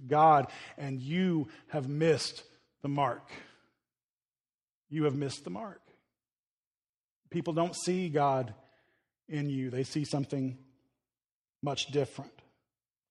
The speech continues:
We miss the mark. We fall short of displaying God's glory in us.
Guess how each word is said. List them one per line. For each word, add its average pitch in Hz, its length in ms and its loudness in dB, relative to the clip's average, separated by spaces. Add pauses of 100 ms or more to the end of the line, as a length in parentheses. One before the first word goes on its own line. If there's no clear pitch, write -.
We 131 100 -4
miss 147 300 0
the 151 80 2
mark. 143 260 -2
We 139 80 -2
fall 147 240 0
short 151 460 2
of 143 100 0
displaying 135 720 0 (680)
God's 143 320 4
glory 131 480 0 (760)
in 139 120 -4
us. - 480 -4